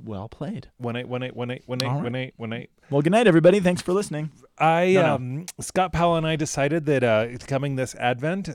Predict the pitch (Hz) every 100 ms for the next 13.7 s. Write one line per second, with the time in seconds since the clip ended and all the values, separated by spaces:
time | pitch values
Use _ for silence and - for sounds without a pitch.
0 | - 127 123 113 113 117 135 131 127 117
1 | 127 135 123 117 104 - 117 104 117 110
2 | 120 131 139 127 - - 139 156 135 82
3 | 123 117 120 180 160 147 139 226 107 101
4 | - 120 98 107 101 147 196 139 - -
5 | 175 147 135 131 147 190 95 135 147 127
6 | 131 147 123 131 156 170 147 151 - 143
7 | 127 120 104 110 107 110 113 170 - 113
8 | 101 - - 135 120 - - - 113 110
9 | 113 110 151 165 - 123 151 139 139 135
10 | 156 156 143 143 160 - 120 120 120 113
11 | 110 107 107 101 110 110 117 113 107 104
12 | 120 123 120 147 175 _ _ _ 92 123
13 | 113 - 120 113 107 107